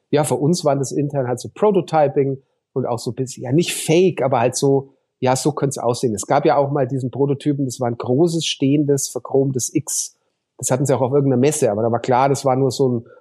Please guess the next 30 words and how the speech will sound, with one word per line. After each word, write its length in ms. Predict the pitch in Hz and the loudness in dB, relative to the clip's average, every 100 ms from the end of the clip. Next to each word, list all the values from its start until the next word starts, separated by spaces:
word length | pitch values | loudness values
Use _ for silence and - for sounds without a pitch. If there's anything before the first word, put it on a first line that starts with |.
| _ | _
Prototyp 560 | - 151 147 - 123 - | 0 2 2 0 -4 -4
einfach, 300 | 113 107 101 | -6 -6 -8
damit 320 | 107 113 123 | -4 -4 -2
mal 260 | 120 117 117 | 0 2 2
was 180 | 123 | 0
dasteht. 520 | - 131 143 - 113 - - - - | 2 2 2 0 -4 -6 -18 -20 -12
Das 140 | - - | -8 -2
war 120 | 131 | 2
da 140 | 131 | 4
auch 180 | 120 143 | 4 2
drin 400 | - 127 123 127 | -2 -2 0 -2
und 260 | 117 123 117 | -4 -6 -6
dies, 280 | 143 147 - | -6 -4 0
das. 420 | 131 175 - - _ _ _ _ _ | 0 0 -4 -12 _ _ _ _ _
Eine 320 | 127 196 262 | 2 2 2
von 140 | 220 | 0
diesen 220 | 185 165 156 | 0 0 0
Grafiken, 680 | 143 185 170 131 139 226 - _ _ _ | 2 2 0 -2 -4 -4 -8 _ _ _
und 200 | - 151 120 | -14 -6 -2
das 400 | 131 - - - _ - | -2 -4 -8 -14 _ -4
wusste 280 | - - | -4 -2
leider 280 | 147 127 147 | 0 2 2
zu 140 | 147 151 | 2 0
dem 140 | 143 | 0
Zeitpunkt 480 | 147 135 - 120 113 | 0 0 -2 -10 -8
keiner, 460 | - 107 123 196 - - - _ | -2 0 2 0 -6 -20 -20 _
war 180 | - 117 | -2 0
das 140 | 110 - | 0 0
finale 380 | 127 117 120 | 0 2 2
Design. 560 | 127 135 151 113 98 101 | 2 0 0 0 -2 -10